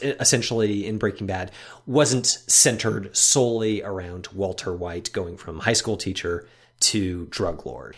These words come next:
And I did appreciate that because it does speak to something that Gilligan kind of does overall with this universe, which is to suggest that,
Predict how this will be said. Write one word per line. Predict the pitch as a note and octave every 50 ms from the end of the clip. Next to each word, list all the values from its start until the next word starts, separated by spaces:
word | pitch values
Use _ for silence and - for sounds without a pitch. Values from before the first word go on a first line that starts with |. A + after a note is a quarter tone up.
| - -
And | - D3+
I | F3 F#3
did | F3 G3+ G#3
appreciate | E3+ E3+ - D3+ C3+ A#2+ - - B2 A2+ A2 A2
that | A#2 A2+ -
because | - - D3+ D3 C3 C3
it | C3 - C#3+ C#3 A#2+
does | B2+ D#3+ D#3+ D#3+ D#3 C#3+ C3 - - - - - -
speak | - - - - F3 E3 D#3 - -
to | - C3 A#2+
something | - D3 B2+ - - B2
that | A2+ A2 C3
Gilligan | E3+ G#3+ G#3 E3 F3 E3 D3
kind | - - D3 C#3+
of | C3 A#2+
does | C3 A#2+ A2 G#2+ - -
overall | C3 C3+ A2+ A#2 B2 C#3 D3 C#3
with | B2 -
this | A#2 G#2+ - A2+
universe, | G#2+ G#2 G2 G2+ G2+ G2 - -
which | G#2 - -
is | G#2 - -
to | - A2
suggest | - - A2+ G#2+ - A2+ G#2 G2+ - - - -
that, | G#2 G2+ G2+ - -